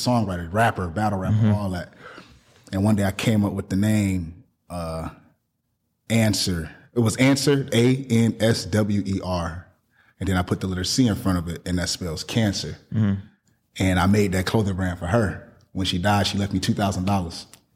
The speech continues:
Speaker 1: And I used that two thousand dollars and I started the awareness brand. And I was in Green Bay, Wisconsin when I started it.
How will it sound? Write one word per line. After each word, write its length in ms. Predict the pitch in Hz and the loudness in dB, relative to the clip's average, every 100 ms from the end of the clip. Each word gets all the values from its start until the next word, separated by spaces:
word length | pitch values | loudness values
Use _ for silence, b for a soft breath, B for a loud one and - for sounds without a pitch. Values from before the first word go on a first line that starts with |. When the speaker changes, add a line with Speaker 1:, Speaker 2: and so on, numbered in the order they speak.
| _ _ _ _ - | _ _ _ _ -10
Speaker 1:
And 100 | 92 | -6
I 80 | 90 | -2
used 200 | 90 98 | 0 0
that 100 | 92 | 0
two 100 | - | -2
thousand 300 | 95 90 85 | -2 -2 0
dollars 460 | 95 107 90 90 - B B B - | 0 2 0 -6 -12 B B B -6
and 100 | 85 | -4
I 40 | |
started 440 | - 101 92 90 - _ _ _ - | 0 0 0 -2 -8 _ _ _ -4
the 100 | 95 | 0
awareness 420 | 92 113 95 87 | 2 4 2 0
brand. 320 | 82 80 87 - b b b _ 95 | -6 -8 -10 -16 b b b _ -2
And 100 | 92 | 0
I 60 | |
was 140 | 92 87 | 0 -2
in 280 | 85 85 | -2 -4
Green 220 | 90 117 110 | 0 2 4
Bay, 120 | 107 | 0
Wisconsin 500 | 101 107 110 98 98 | -2 -2 -2 -2 -4
when 100 | 92 | -6
I 80 | 90 | -6
started 380 | - 101 87 | -4 -4 -4
it. 100 | 78 | -10